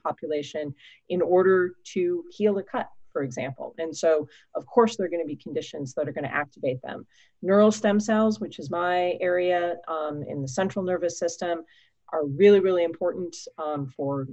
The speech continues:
learning and memory, for maintaining, uh, uh, brain function in, well, and they're very responsive to the environment also. They get activated by exercise,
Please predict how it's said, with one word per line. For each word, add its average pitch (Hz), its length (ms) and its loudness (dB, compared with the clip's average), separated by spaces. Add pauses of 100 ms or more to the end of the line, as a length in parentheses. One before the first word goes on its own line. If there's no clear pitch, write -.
learning 190 500 0
and 143 160 -4
memory, 175 680 0
for 139 320 -4
maintaining, 180 800 -4 (300)
uh, 147 300 -2 (200)
uh, 147 220 -6 (340)
brain 160 280 -2
function 160 580 -4 (380)
in, 156 360 -4 (720)
well, - 220 0 (540)
and 208 440 6 (100)
they're 180 280 4
very 185 260 6
responsive 175 580 -4
to 180 100 -6
the 170 120 -4
environment 165 440 -2
also. 175 320 -4
They 180 240 4
get 220 180 2
activated 196 580 -4
by 190 260 0
exercise, - 760 -10